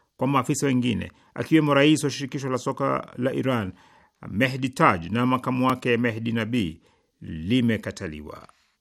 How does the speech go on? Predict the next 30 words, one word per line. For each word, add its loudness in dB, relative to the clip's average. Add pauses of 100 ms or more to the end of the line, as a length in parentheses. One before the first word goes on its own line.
Alhamisi, -2
Taj 4
alilaani 2
uamuzi 0
huo 2
akisema -2 (360)
ni 6
wa 0
kisiasa. -8
Taj 2
aliongeza -2
kuwa, -2 (400)
"Tumemwambia 4
rais 6
wa 4
fifa, -4
Bwana 2
Infantino, -2
kuwa -2
uamuzi -2
huo -2 (360)
ni 0
wa 4
kisiasa -2
na -2
fifa -4
lazima -2
iwaambie 0
wa 0
Marekani -2